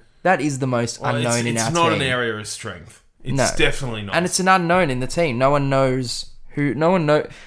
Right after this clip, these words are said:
Speaker 2: I think if De Koning's fit, he plays. I do. I do, yeah. But, <sighs> they're not the two greatest options. You know,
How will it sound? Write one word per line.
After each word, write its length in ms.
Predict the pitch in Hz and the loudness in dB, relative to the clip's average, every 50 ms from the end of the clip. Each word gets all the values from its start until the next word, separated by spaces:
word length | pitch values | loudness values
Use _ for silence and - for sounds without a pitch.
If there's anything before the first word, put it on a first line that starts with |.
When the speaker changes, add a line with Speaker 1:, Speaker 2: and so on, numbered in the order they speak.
| - - - | -14 -2 0
Speaker 2:
I 80 | 135 135 | 0 2
think 240 | - 226 220 208 | 2 2 2 2
if 100 | 240 208 | 0 -2
De 80 | - 175 | -2 -2
Koning's 380 | - - 165 151 147 120 - - | 0 0 0 0 0 -2 -4 -6
fit, 240 | - - 127 - | -6 -6 -6 -6
he 120 | - 120 113 | -8 -10 -12
plays. 600 | 104 - 120 110 110 123 180 208 - - - - - - - - - - - - - _ _ _ _ _ _ | -8 -6 -4 -4 -2 -2 -4 -4 -6 -8 -12 -16 -20 -20 -20 -20 -20 -20 -20 -20 -20 _ _ _ _ _ _
I 100 | 120 131 | -2 -2
do. 360 | 127 117 120 107 101 92 90 - - - - - _ - - - - _ - - - - _ _ _ _ _ _ _ _ _ | -2 -2 -4 -4 -4 -6 -8 -12 -16 -20 -20 -20 _ -20 -20 -20 -20 _ -20 -20 -20 -20 _ _ _ _ _ _ _ _ _
I 80 | 123 120 | -2 -2
do, 240 | 117 110 120 113 - | 0 -2 -4 -6 -6
yeah. 340 | - 123 117 98 82 - - - - - - - - - - - - - - - - - - _ _ _ - - - - - _ - - - - - _ | -8 -8 -8 -8 -8 -10 -16 -20 -20 -20 -20 -20 -20 -20 -20 -20 -20 -20 -20 -20 -20 -20 -20 _ _ _ -20 -20 -20 -20 -20 _ -20 -20 -20 -20 -8 _
But, 360 | - 117 110 107 - - - - _ - - _ _ | -2 -2 -2 -2 -6 -10 -18 -20 _ -20 -20 _ _
<sighs> 80 | - - - - - - - - - _ _ - _ _ - - - - - - - - - - - - - | -16 -16 -16 -18 -20 -20 -20 -20 -20 _ _ -20 _ _ -20 -20 -20 -20 -20 -20 -20 -20 -20 -20 -20 -12 -6
they're 120 | 120 120 | -2 -2
not 380 | 123 127 131 131 123 - - - - _ - | 0 2 2 2 0 -2 -8 -16 -20 _ -12
the 100 | 123 113 | -12 -8
two 400 | - - - 120 110 104 101 101 | -6 -6 -6 -4 -4 -4 -4 -6
greatest 460 | 101 104 123 110 107 101 104 104 - | -6 -4 -2 -2 -2 -2 -4 -6 -8
options. 340 | 110 98 - - - 107 110 | -8 -10 -10 -12 -12 -10 -10
You 80 | 113 | -8
know, 200 | 110 104 101 101 | -8 -8 -10 -10